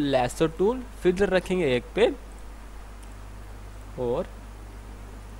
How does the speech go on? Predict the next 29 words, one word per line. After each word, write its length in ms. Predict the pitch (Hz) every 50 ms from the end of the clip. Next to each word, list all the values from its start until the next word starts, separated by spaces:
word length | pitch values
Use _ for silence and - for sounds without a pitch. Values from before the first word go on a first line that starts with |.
| - - - - - - - - - - - - - - - - - - - - - - - - - - - - - - - - - - - - -
जहाँ 280 | 131 147 143 160 185
से 140 | 196 - 226
हमने 160 | 208 208 208
cutting 260 | 196 - 170 180 196 180
start 300 | - - 180 160 156 156
की 80 | 160
थी 40 | 170
वही 180 | 160 143 143 147
जगह 180 | 147 139 139
मिला 240 | 127 120 113 117 113
देंगे, 180 | 110 139 156 147
enter 220 | 120 117 113 123
press 260 | - 131 127 127 -
करेंगे। 360 | - 139 139 147 165 208 254 - - - - - - - - - - -
तो 60 | -
अब 280 | - - 165 185 202 202
हम 140 | 202 196 190
करेंगे 240 | 180 165 170 175 160
delete। 500 | 135 127 120 120 117 120 131 175 240 - - - - - - - - - - - -
okay, 380 | 127 123 - - - 208 262 294 - - - - - - - -
control 680 | - 151 147 147 - - - 147 151 160 170 196 214 175 143 123 -
D 240 | - 151 180 220 247
से 180 | 233 - - 220
हमारी 280 | 196 190 175 170 160 160
selection 300 | - 151 131 - - 135
ख़त्म 180 | 147 135 143
हो 100 | 143 139
जाएगी, 160 | 139 156 175 -
control 500 | 139 127 123 - - 127 123 127 147 151